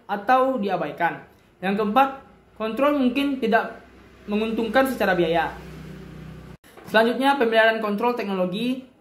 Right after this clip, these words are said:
informasi. Dalam hal ini, risiko dan kontrol dalam teknologi informasi dibagi menjadi lima kategori dalam prinsip layanan kepercayaan. Sebagai berikut, yang pertama, keamanan, yang kedua, ketersediaan,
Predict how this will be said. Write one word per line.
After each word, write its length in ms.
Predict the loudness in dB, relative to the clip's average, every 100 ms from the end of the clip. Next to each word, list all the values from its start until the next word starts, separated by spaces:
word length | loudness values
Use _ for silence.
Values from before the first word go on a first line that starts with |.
| -8
informasi. 680 | -4 -2 -4 -2 -4 -4 -8 -20 -20 _ _ _ _ -12 -12 0
Dalam 240 | 4 6 6
hal 200 | 4 2
ini, 320 | 0 -2 -8 -20 _ -8
risiko 400 | -4 -2 0 0
dan 200 | 0 0
kontrol 320 | 0 2 4
dalam 400 | 4 4 0 -8 -14 _
teknologi 400 | -12 -4 -2 -2
informasi 720 | -2 0 0 0 -2 -2 -2
dibagi 640 | 0 0 2 0 -2 -6 -10 -2
menjadi 240 | 0 2
lima 240 | 2 0
kategori 560 | -2 -2 2 2 2 0
dalam 240 | 0 0
prinsip 320 | 0 -2 -2 0
layanan 360 | 0 0 -2
kepercayaan. 600 | -8 -6 -4 -2 -2 -4 -16 -20 _
Sebagai 360 | 0 2 4
berikut, 360 | 2 4 2 0
yang 80 | -4
pertama, 400 | -2 0 0 0
keamanan, 600 | -2 -2 0 0 0 -4 -18 _
yang 80 | -6
kedua, 400 | 0 2 2 2
ketersediaan, 800 | -2 -6 -4 -2 0 2 0 -4